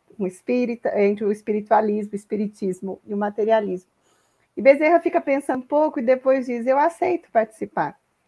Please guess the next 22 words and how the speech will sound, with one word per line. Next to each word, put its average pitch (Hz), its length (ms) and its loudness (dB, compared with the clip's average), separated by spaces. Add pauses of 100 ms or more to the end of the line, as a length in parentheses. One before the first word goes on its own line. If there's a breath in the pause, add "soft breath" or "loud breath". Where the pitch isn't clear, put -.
(340)
desde 214 340 2
que 247 100 -8
você 262 280 -2
traga 277 420 2
para 214 220 2
o 196 40 -6
debate 202 500 -2
uma 262 160 -4
só 359 180 -4
pessoa, 226 580 -6 (600)
que 240 180 -2
o 233 60 4
materialismo 226 800 0
tenha 233 200 -4
conseguido 220 640 -8 (140)
tirar 262 340 0
do 214 120 -6
desespero 202 680 0
na 202 200 -4
hora 202 160 -2
de 190 120 -8
dor, 208 400 0